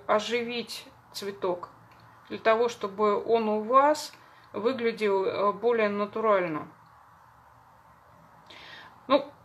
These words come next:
принцип, я думаю, понятен. То есть вот я сейчас попробую чуть-чуть поближе поднести. Надеюсь, что, э, видно хорошо и всё в фокусе. Да, вот у меня с задержкой тоже на экране, я вижу.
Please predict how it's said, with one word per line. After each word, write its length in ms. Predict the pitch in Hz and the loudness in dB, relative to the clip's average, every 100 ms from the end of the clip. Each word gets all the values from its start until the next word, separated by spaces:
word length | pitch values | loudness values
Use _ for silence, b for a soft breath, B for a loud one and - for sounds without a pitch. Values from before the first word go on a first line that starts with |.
| - | 2
принцип, 400 | 277 370 349 - | 6 6 4 2
я 160 | 233 | 4
думаю, 320 | 233 285 285 - | 6 4 4 4
понятен. 680 | 240 247 233 180 - - - - - - - - | 2 2 0 -2 -6 -14 -16 -20 -20 -20 -20 -6
То 60 | |
есть 180 | 196 196 | -6 -4
вот 140 | 202 | -4
я 140 | 226 220 | 0 0
сейчас 260 | 214 214 | 0 -4
попробую 640 | 202 220 214 233 202 196 196 | 0 0 0 0 0 -2 -2
чуть-чуть 340 | - 220 226 | -6 -8 -4
поближе 420 | - 208 220 214 | 0 0 0 -4
поднести. 720 | - 208 226 233 - 330 349 - B B B B - | -6 -6 -4 -6 -2 0 0 -2 B B B B -4
Надеюсь, 460 | 214 214 226 202 | -2 0 0 0
что, 680 | - - 208 208 196 185 - - | -6 -8 -2 0 0 -2 -6 -12
э, 340 | 208 208 208 202 | -8 -2 -2 -2
видно 280 | 226 208 196 | -2 -4 -6
хорошо 500 | - 220 226 311 311 | -2 -2 -2 -2 -2
и 40 | |
всё 220 | 262 - | -2 -8
в 60 | 202 | -8
фокусе. 720 | - 226 202 175 - 180 185 - _ _ b b b b b b b - - - - _ _ - _ - - - - | -4 -2 -2 -6 -10 -10 -10 -16 _ _ b b b b b b b -20 -20 -20 -20 _ _ -20 _ -20 -20 -20 -4
Да, 160 | 208 | -2
вот 160 | 175 175 | -2 -4
у 40 | |
меня 240 | 202 208 196 | -6 -4 -4
с 40 | |
задержкой 520 | 208 214 302 311 - | -6 0 0 0 -6
тоже 280 | 214 202 196 | -4 -6 -6
на 160 | 196 202 | -6 -6
экране, 460 | 233 269 254 196 | -2 -2 -2 -4
я 100 | 208 | -6
вижу. 380 | 214 226 208 196 | -6 -8 -8 -12